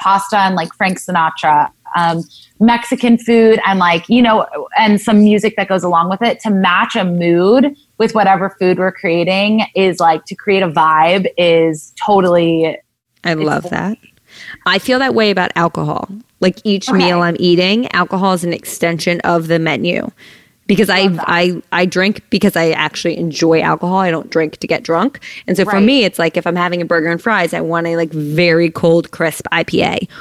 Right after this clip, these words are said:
Speaker 2: Or if I'm having pasta, I need a good glass of red wine and, like, a crisp white with seafood. Like, that's how I think about it in that sense.
Speaker 1: I love that. So, um, also, you need to try my new favorite beer is Libertine from,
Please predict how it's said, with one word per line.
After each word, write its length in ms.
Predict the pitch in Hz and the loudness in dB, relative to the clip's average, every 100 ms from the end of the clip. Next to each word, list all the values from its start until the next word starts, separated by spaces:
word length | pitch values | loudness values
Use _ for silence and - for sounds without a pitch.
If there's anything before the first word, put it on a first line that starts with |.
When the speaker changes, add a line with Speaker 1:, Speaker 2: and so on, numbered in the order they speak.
| - - | -20 -2
Speaker 2:
Or 180 | 190 185 | 0 2
if 80 | 185 | 0
I'm 120 | 175 | -2
having 320 | 170 170 180 | -2 -2 -4
pasta, 380 | 214 214 - 180 | 0 -2 -2 -2
I 100 | 170 | 0
need 200 | 170 165 | 0 -2
a 40 | |
good 280 | 151 180 165 | 0 0 0
glass 240 | 165 160 | -2 -4
of 100 | 151 | -4
red 220 | 165 156 160 | -2 -2 -2
wine 320 | 165 - 175 | -2 -4 -4
and, 100 | 170 | -4
like, 140 | 175 | -2
a 80 | 165 | -4
crisp 400 | - 175 156 - | -4 -8 -6 -4
white 260 | 165 165 151 | -2 0 -2
with 160 | 185 | -2
seafood. 380 | - 240 190 160 | 0 0 0 0
Like, 160 | 170 175 | 0 -2
that's 240 | 170 - | -4 -2
how 100 | 175 | -4
I 200 | - 160 | -2 -4
think 460 | 160 165 160 - - _ _ - | -4 -6 -6 -14 -20 _ _ -6
about 320 | 190 165 151 | -4 -2 -2
it 120 | 165 - | -4 -2
in 180 | 180 | -2
that 200 | 165 151 | -2 -4
sense. 420 | - - - - - _ _ | -6 -8 -8 -14 -20 _ _
Speaker 1:
I 100 | 214 | 2
love 420 | 208 202 196 190 165 | 4 6 6 4 2
that. 320 | 123 92 - | 2 2 -4
So, 640 | - 220 202 190 185 - - - | -2 2 4 4 4 2 -2 0
um, 200 | 202 196 | 2 4
also, 380 | 185 180 - 254 | 2 2 0 2
you 180 | 233 214 | 4 4
need 240 | 180 185 | 2 -2
to 80 | 214 | -4
try 320 | - 165 170 | 0 2 2
my 140 | 170 165 | 0 -4
new 220 | 165 170 | -4 -6
favorite 580 | - 143 160 160 160 - 180 156 | -6 -4 -2 -4 -4 -6 -6 -2
beer 400 | 156 156 165 202 - | 0 2 2 0 0
is 220 | 190 165 | -2 -2
Libertine 920 | 165 156 175 175 214 214 226 247 240 - - | -2 0 -2 -2 -2 0 4 4 2 -6 -4
from, 280 | 214 185 | -2 -2